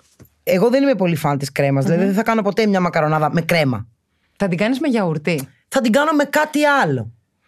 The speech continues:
Speaker 1: Θα την κάνω με γιαούρτι, θα την κάνω με τυρί κρέμα, θα την κάνω με ένα τυρί που λιώνει, με ένα κατίκι, με ένα κότατζ,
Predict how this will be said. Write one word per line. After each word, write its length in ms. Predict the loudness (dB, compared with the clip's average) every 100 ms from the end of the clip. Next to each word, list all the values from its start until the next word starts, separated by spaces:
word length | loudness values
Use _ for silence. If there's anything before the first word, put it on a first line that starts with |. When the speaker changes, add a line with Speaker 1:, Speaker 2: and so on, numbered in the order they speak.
| _ -2
Speaker 1:
Θα 140 | 0
την 120 | 2
κάνω 280 | 2 2 2
με 120 | 2
γιαούρτι, 640 | 2 2 2 2 0 -2 -2
θα 120 | -2
την 100 | 0
κάνω 180 | 2 2
με 100 | 0
τυρί 360 | 0 0 0
κρέμα, 500 | 0 0 2 2 0 -2
θα 100 | -4
την 120 | -2
κάνω 220 | 0 0
με 80 | 0
ένα 120 | -2
τυρί 240 | -2 -2 -2
που 140 | -2
λιώνει, 560 | 0 0 0 -2 -2 -2
με 140 | 0
ένα 160 | 0 -2
κατίκι, 640 | -4 -4 -4 -4 -4 -4
με 100 | 0
ένα 220 | 0 -2
κότατζ, 500 | -2 -2 0 0 -2